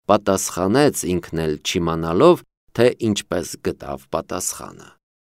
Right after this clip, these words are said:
«Այո, մեսերը, բայց դուք իրիկվա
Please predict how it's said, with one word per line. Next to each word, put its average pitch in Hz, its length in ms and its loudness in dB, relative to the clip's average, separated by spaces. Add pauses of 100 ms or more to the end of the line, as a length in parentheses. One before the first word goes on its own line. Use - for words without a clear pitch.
(560)
«Այո, 101 320 6
մեսերը, 95 560 2 (200)
բայց 110 240 4
դուք 131 240 6 (160)
իրիկվա 120 560 2